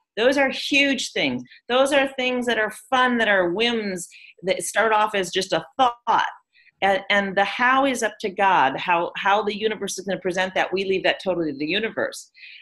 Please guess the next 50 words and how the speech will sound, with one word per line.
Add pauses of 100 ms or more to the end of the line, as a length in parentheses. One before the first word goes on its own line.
So
the
little
teeny
box
with
the
five
are,
are (140)
things
like,
"I
have
a
computer
and
I
have
friends
and
we
can
get
together." (480)
The
big (120)
things
are (160)
like,
uh,
taking
a
stock (120)
price (300)
and
saying
that
my
retirement
account
is
gonna
have
this
much
money
in
it, (160)
okay?